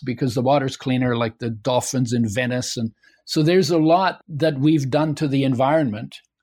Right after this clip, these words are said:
And given this hiatus that we have right now, you can't argue that it's just the natural cycle, because right now we've changed our behavior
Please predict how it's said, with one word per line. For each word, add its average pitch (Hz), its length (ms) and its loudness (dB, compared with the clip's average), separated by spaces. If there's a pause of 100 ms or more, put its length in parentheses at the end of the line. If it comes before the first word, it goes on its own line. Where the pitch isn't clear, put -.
(120)
And 139 380 -2
given 170 340 0
this 156 400 0 (380)
hiatus 147 600 0
that 127 160 -4
we 127 120 -4
have 127 260 -2
right 123 200 -4
now, 117 320 -2 (380)
you 151 140 2
can't 180 420 0
argue 156 400 2
that 147 200 2
it's 143 220 -4
just - 480 -2 (200)
the 151 80 0
natural 147 460 0
cycle, 123 640 -2 (220)
because 135 320 -2
right 151 220 0
now 156 280 2
we've 151 300 0
changed 151 440 -2
our 131 60 2
behavior 131 580 0